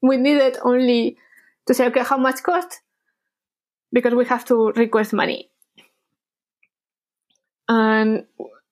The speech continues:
it wa-, it was not working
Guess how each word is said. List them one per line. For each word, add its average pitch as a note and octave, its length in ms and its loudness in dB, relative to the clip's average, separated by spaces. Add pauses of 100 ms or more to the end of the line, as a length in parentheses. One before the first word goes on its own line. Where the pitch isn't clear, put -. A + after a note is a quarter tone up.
(180)
it A#3 60 4
wa-, B3 200 0 (1000)
it A#3 100 0
was A3+ 180 2
not A3+ 220 2
working B4+ 340 -2